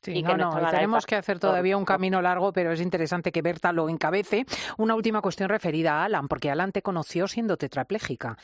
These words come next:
Speaker 1: o sea, que es un hombre
Speaker 2: Sí.
Speaker 1: de una inteligencia y de una calidad humana excepcionales.
Speaker 2: Sí, yo creo que, yo creo que es más inteligencia, eh, como tú dices, eh, obviamente calidad humana,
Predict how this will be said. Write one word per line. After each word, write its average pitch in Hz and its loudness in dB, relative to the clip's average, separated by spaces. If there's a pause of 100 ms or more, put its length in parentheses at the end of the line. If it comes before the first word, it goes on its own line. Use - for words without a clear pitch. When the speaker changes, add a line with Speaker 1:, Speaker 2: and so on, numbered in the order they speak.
(220)
Speaker 1:
o 147 0
sea, 143 -2
que 139 -6
es - -4
un 165 0
hombre 190 2
Speaker 2:
Sí. 165 -6
Speaker 1:
de 147 0
una 156 0
inteligencia 147 -4
y 127 -4
de 139 -4
una 151 -4
calidad 151 0
humana 160 -2
excepcionales. 190 -6 (1120)
Speaker 2:
Sí, 202 4
yo 185 0
creo 190 2
que, 185 2
yo 190 2
creo 240 2
que 302 -4
es 269 -2
más 226 0 (640)
inteligencia, 214 0 (840)
eh, 196 2
como 180 -4
tú 202 0
dices, 196 -2
eh, 175 -2
obviamente 175 -2
calidad 160 -2
humana, 165 -4